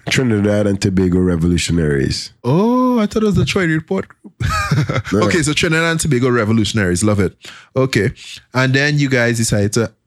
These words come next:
Speaker 2: to become, like, an investor in a Caribbean restaurant. Tell us about
Speaker 1: Yeah.
Speaker 2: that.
Speaker 1: Yeah, so we had, uh, one of the partners, she found a place in Williamsburg, and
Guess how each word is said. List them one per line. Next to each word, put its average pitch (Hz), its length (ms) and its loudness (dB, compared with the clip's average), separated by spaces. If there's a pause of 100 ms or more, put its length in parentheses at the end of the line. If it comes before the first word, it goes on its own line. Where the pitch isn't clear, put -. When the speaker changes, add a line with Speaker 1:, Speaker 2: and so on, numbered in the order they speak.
(160)
Speaker 2:
to 131 100 -2
become, 113 320 2
like, 107 140 0
an 117 120 0
investor 117 680 0 (640)
in 117 120 2
a 113 60 2
Caribbean 160 420 0
restaurant. 107 480 -4
Tell 131 120 -2
us 156 100 0
about 95 200 2
Speaker 1:
Yeah. 110 120 0
Speaker 2:
that. - 60 -10 (320)
Speaker 1:
Yeah, 117 220 2
so 110 200 0
we 110 140 2
had, 117 240 2
uh, 101 180 2
one 101 220 2
of 101 100 -2
the 101 80 0
partners, 92 720 0
she - 240 -2
found 98 360 0
a 95 40 0
place 98 500 0
in 92 300 0
Williamsburg, 92 680 2
and 85 220 0